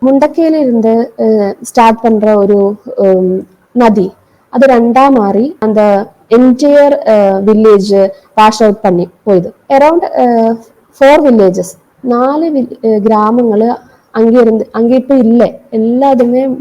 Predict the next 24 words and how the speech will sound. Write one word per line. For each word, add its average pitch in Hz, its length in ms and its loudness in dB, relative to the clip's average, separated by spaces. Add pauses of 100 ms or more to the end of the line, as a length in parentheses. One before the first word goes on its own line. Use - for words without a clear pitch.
(140)
മണ്ണ് 233 300 0
தான். 196 240 -4 (100)
எல்லாருடையும் 240 680 2
കി-, - 140 -4
ഏ, 208 100 0
വീട്, 208 600 0
പ്ലാന്റേഷൻസ്, 214 880 -2 (320)
തേയില, 233 560 2 (360)
அஹ், 196 540 -4
அது 220 200 0
டீ, 233 200 -2
டீ 262 160 0
பிளான்டேஷன், 214 680 -2
ஏலாச்சி 226 380 2
பிளான்டேஷன், 208 500 -2 (320)
அங்கே 294 380 -2
வாழ்றது, 277 540 0 (280)
அஹ், 220 360 0
சாதாரண 254 540 0
மக்கள் 208 300 0
தான். 175 180 -8 (520)
அவங்க 285 340 -4
எல்லாருமே 302 760 -2
பாதிக்கப்பட்டது. 226 720 -2